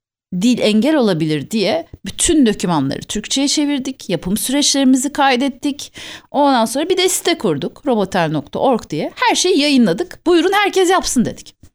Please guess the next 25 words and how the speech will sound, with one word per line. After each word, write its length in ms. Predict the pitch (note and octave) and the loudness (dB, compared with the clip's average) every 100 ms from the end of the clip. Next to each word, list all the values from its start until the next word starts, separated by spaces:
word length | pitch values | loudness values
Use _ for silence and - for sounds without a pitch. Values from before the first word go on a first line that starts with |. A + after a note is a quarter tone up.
| _ _ _ _ _ _ | _ _ _ _ _ _
Kimse 240 | - - F3 | -12 -8 -8
yapmadı. 340 | - B2+ - - _ _ _ _ - | -8 -16 -20 -20 _ _ _ _ -4
<laughs> 80 | - - - - - - - - - - - - G#4 - | -4 -4 -10 -10 -10 -12 -8 -6 -4 -4 -6 -2 -4 -2
Çok 240 | - B3+ - | -2 -2 0
klasik 360 | A#3+ A#3+ - | 0 0 -4
bir 160 | G#3 G3+ | -4 -4
Türkiye 420 | G3 G3+ F#3+ F#3+ F3+ | -4 -6 -4 -4 -4
hikayesi. 540 | F3+ F#3 F#3 G#3+ F#4 - - - - - - | -4 -4 -4 -6 -10 -10 -12 -12 -12 -14 -4
Ondan 420 | F#3 F#3+ F#3 F#3+ | 2 2 4 2
sonra, 380 | G3+ - - G#4 - - - | 0 -4 -6 -8 -16 -6 0
ama 140 | G#4 | 2
işimize 400 | F#4 - G4 A4 | 2 2 2 2
döndük 360 | B3 D#3 C3+ - | 2 0 -4 -8
biz 80 | C3 | -6
sonuçta, 460 | - D3+ D3 - | -2 -2 -2 0
yani 300 | E3 D3 D3 | 2 2 0
biz 240 | D#3+ D3 - | -2 -4 -6
hani 140 | - - | -6 -8
bakın 300 | A#3 G#3 G#3 B3+ | -6 -4 2 2
yapılabiliyor, 640 | A3 G#3+ F3 B2+ C3+ C4 | 2 -2 -2 -4 -4 -4
kanıtladık. 640 | B3+ E3 - - D4+ - - - - - | -4 -4 -6 -6 -6 -8 -20 -20 -20 -6
Basında 360 | C4 - C#4+ D4 | -2 0 2 2
falan 260 | C#4+ C#4 C4+ | 2 2 2
yer 240 | F#3 B2+ | 2 0
aldık. 420 | G#2 F2+ G#4 - | -2 -4 -6 -8